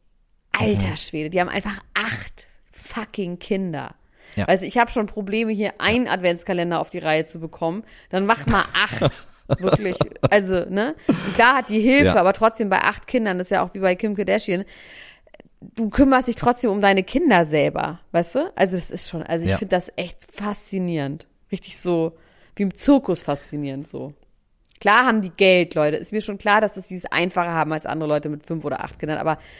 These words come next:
Speaker 1: vom Ding her ist das schon wow. Dass sie auch so dazu
Speaker 2: Ich,
Speaker 1: steht.
Speaker 2: ich
Speaker 1: Meine Mut-, meine Frau ist eine super Hausfrau und Mutter. Das ist ja so das Ding.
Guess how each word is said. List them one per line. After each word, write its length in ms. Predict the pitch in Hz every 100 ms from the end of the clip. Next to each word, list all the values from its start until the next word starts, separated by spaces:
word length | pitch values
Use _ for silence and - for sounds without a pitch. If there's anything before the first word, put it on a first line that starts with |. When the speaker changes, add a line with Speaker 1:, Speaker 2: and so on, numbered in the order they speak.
| - -
Speaker 1:
vom 260 | 196 175 -
Ding 180 | 233 269
her 320 | 214 180 -
ist 160 | -
das 100 | 170 -
schon 300 | - 156 151
wow. 480 | 151 131 - - - _ _ _ _ _ _ _ _ _ _
Dass 220 | - 208
sie 120 | 285
auch 80 | 254
so 100 | 233
dazu 180 | 233 214
Speaker 2:
Ich, 140 | 214 -
Speaker 1:
steht. 240 | 285 269
Speaker 2:
ich 120 | - - - -
Speaker 1:
Meine 200 | 226 254
Mut-, 200 | 269 277
meine 220 | 247 262
Frau 320 | - 262 277
ist 340 | 254 226 208 -
eine 180 | 240
super 400 | 214 254 - 233
Hausfrau 460 | 240 240 - - 220
und 120 | 214
Mutter. 280 | 220 269 196
Das 120 | 180
ist 140 | 185 -
ja 120 | 226
so 140 | 233
das 180 | 254 285
Ding. 360 | 427 208 151